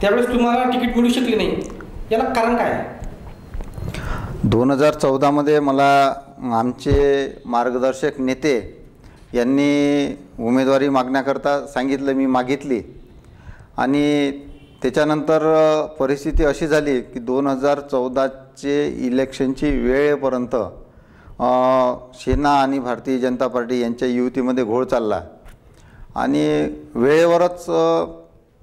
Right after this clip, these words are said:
Speaker 2: भारतीय जनता पार्टी आणि शिवसेनेची युती तुटली आणि त्यांचं असं म्हणणं होतं, माझे जे राजकीय गुरु आहे, राजकीय माझे मार्गदर्शक आहे,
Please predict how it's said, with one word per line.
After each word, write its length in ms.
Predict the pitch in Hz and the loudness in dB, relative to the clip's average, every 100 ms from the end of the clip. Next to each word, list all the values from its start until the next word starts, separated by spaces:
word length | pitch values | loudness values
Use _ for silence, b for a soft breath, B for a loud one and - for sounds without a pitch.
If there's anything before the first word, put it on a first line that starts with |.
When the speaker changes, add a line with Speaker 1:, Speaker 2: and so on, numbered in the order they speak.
| - _ | -20 _
Speaker 2:
भारतीय 320 | 120 123 127 147 | -6 -4 -2 0
जनता 300 | 139 143 143 | 0 0 0
पार्टी 280 | 139 135 | 0 0
आणि 160 | 139 139 | -2 -2
शिवसेनेची 560 | 139 127 135 131 131 131 | -2 -2 -2 -2 -2 -2
युती 200 | 127 139 | 0 -2
तुटली 440 | 139 131 139 101 - - - B B B B - | -2 -2 0 -2 -6 -18 -20 B B B B -4
आणि 220 | 117 131 | 0 0
त्यांचं 440 | 135 127 131 143 | 0 0 2 0
असं 140 | 135 147 | 0 0
म्हणणं 260 | 139 147 | 0 0
होतं, 160 | 143 139 | 0 0
माझे 320 | 123 120 135 | 0 0 -2
जे 520 | 127 131 135 131 127 127 - | 2 2 4 4 2 0 -2
राजकीय 440 | 117 117 - 135 131 | 0 -2 -2 -2 0
गुरु 260 | 123 127 | 2 2
आहे, 220 | 131 127 | 4 4
राजकीय 560 | 117 113 - 120 123 123 | 4 0 -2 -4 0 0
माझे 280 | 120 113 120 | 0 -2 -2
मार्गदर्शक 680 | 113 110 117 117 113 123 117 | -2 -2 -2 -2 -2 0 0
आहे, 340 | 101 - B | 0 -4 B